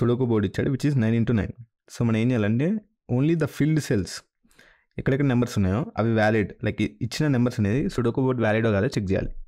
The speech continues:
So సుడోకు బోర్డు వ్యాలిడ్ అని చెక్ చేయడానికి కొన్ని రూల్స్ ఉంటాయి. బేసిక్‌గా మనం చాలాసార్లు న్యూస్ పేపర్‌లో చూసుంటాం. So బేసిక్ సుడోకు బోర్డు రూల్స్ ఏంటంటే, సపోజ్ ఇక్కడ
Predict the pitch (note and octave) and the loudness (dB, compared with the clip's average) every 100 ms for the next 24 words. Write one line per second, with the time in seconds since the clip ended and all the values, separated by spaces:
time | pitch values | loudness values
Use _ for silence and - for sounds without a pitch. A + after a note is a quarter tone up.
0 | - - A#2+ - A2 B2+ C#3+ C#3+ C3 - | -14 -4 -2 -2 -2 0 2 2 0 -2
1 | - A#2+ B2 B2+ G#2 G#2 A#2 A#2+ - G2+ | -8 0 0 0 0 2 2 0 0 0
2 | G#2+ A2 D3 B2 G#2 A2 G2 F2 - _ | 2 2 0 0 2 2 0 -4 -6 _
3 | - - - G#2+ A2 C3+ A#2+ G#2+ - G#2 | -20 -20 -4 -2 2 2 2 2 0 0
4 | A2+ A2 G#2 A2+ G2+ F#2+ F2+ - F2+ D3+ | 2 2 0 0 0 0 0 0 -2 -4
5 | _ - - - - D#3 D#3+ C3 B2+ C3+ | _ -20 -20 -20 -4 -2 -2 0 0 0
6 | D3+ C#3+ B2+ B2 A#2+ A2+ G#2 G#2 G2+ G2 | -2 0 0 2 2 2 2 2 2 2
7 | F2+ F#2 C#3+ A#2 C#3 B2 | 2 0 0 0 0 0